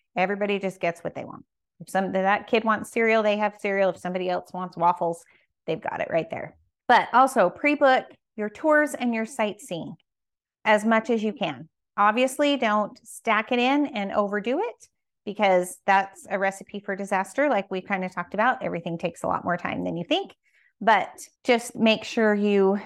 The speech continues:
include enough tours and sightseeing and pre-booked things so that you don't have to stress about it or worry about it once you're in destination. You already have got the plan in mind. Make sure you include kid-friendly things.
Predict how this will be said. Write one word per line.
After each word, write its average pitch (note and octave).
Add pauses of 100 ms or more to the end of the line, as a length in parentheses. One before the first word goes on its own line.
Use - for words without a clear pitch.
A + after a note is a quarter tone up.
(220)
include G#3+ (480)
enough F#3+ (420)
tours A#3
and E3
sightseeing G#3+
and D#3+
pre-booked G#3+
things F3 (220)
so F3
that E3+
you G3
don't A3
have G3+
to F3+
stress F#3
about D#3+
it D#3+
or E3+
worry F3+
about D#3+
it D#3+
once E3
you're D#3
in D#3+
destination. D3
You D3
already D#3
have D#3+
got D#3
the E3
plan D3+
in D3
mind. C#3 (360)
Make E4
sure C4
you B3
include A#3+
kid-friendly G3+
things. C3+